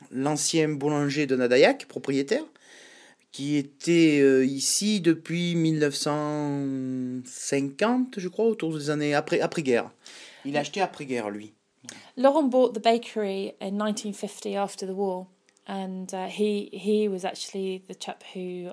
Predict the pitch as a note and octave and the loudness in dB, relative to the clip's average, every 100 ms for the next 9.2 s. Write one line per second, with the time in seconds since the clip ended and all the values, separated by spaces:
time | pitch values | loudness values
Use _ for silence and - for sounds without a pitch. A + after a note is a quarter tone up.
0 | - F3+ F3 F3 F3+ F#3+ F3+ - - G3+ | -12 -8 -6 -6 -4 -4 -6 -14 -6 -4
1 | F3+ F#3 - - - - - - - - | -4 -6 -14 -18 -20 -20 -20 -18 -20 -6
2 | A3 G#3+ B3 B3+ B3+ B3 B3 C4+ D4+ D#4+ | -4 -2 -2 2 4 4 4 4 4 2
3 | - A3 A3 A3+ - A#3+ B3+ C4 A3+ A#3+ | 2 4 6 4 0 2 4 4 6 6
4 | A#3 B3+ C4+ - - - A3+ G#3+ A3+ B3+ | 6 6 2 -4 -14 2 2 6 6 6
5 | - - C#4+ C4+ - - B3+ A#3+ A#3 A3 | 4 0 4 6 4 4 6 6 4 -2
6 | G#3+ - B3 A#3+ - A#3 C4 A#3+ A#3 A#3 | -6 0 0 2 0 2 0 0 0 0
7 | A3 - G#3 - - - F#3+ F#3+ F#3 F#3 | 0 0 -2 -2 -6 -4 -2 -2 -2 -2
8 | F3+ F3+ F3+ F#3+ G#3+ F#3+ F#3 - - F3 | -2 0 -2 -2 -2 -4 -4 -8 -8 -10
9 | - - | -14 -20